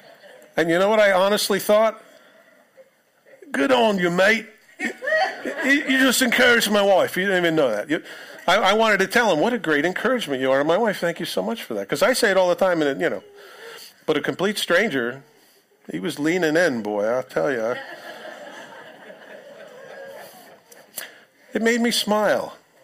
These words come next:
and I didn't hurt him. I, not, not that you know of.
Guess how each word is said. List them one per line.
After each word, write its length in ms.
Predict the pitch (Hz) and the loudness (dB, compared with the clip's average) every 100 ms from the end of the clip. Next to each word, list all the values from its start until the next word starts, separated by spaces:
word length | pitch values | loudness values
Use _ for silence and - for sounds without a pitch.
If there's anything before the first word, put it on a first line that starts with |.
| _ - - | _ -10 -2
and 140 | 147 | 0
I 80 | 156 | 2
didn't 260 | 165 165 139 | 0 -2 -2
hurt 200 | 117 92 | -4 -6
him. 120 | - | -8
I, 120 | 110 110 - - _ _ - - - 143 - | -10 -10 -16 -20 _ _ -20 -20 -16 -14 -12
not, 360 | 127 131 - 135 | -4 -2 -2 -2
not 160 | 131 | -4
that 140 | 135 131 | -4 -6
you 100 | 135 | -4
know 160 | 123 | -2
of. 140 | 110 | -4